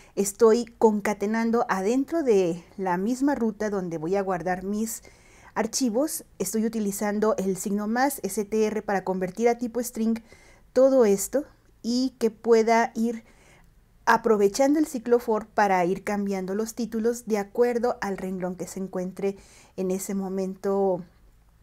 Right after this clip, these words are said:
en el código. Entonces ahí está. Vamos a ejecutar esto y van a ver que ahorita, bueno, vamos a tener ningún resultado aquí mismo en la pantalla, pero ya sea que se vayan directamente aquí o acá,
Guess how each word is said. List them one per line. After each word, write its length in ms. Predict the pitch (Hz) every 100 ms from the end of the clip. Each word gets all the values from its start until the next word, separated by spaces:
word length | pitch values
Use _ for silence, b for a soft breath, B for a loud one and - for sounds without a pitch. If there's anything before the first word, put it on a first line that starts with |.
| _ _
en 260 | - 196 196
el 180 | 202 202
código. 380 | 214 180 - -
Entonces 480 | 202 208 214 220 226
ahí 240 | 185 156 170
está. 320 | - - - B B B -
Vamos 260 | 226 226
a 40 | 247
ejecutar 440 | 247 240 226 247
esto 360 | 269 262 - 381 B B -
y 420 | 254 269 277 285
van 160 | 233 233
a 60 | 233
ver 200 | 226 226
que 200 | 254 240
ahorita, 600 | 196 202 226 226 233 247 B B B B
bueno, 200 | 240 247
vamos 180 | 233 240
a 60 | 240
tener 300 | 202 202 220
ningún 280 | 220 214
resultado 720 | 208 220 214 196 202 196 214 -
aquí 340 | 180 - - 208
mismo 340 | 202 202 214
en 80 | 214
la 100 | 220
pantalla, 420 | 247 247 233 233 -
pero 340 | 339 339 262
ya 160 | 240 254
sea 260 | - 240 240 B B B -
que 160 | 208
se 180 | 196 202
vayan 400 | 196 202 220 220 -
directamente 880 | 196 202 214 254 247 247 247 254 -
aquí 480 | 196 - - 294 - _ _ _ - _ b b b b
o 180 | 190 190
acá, 400 | 185 180 - 262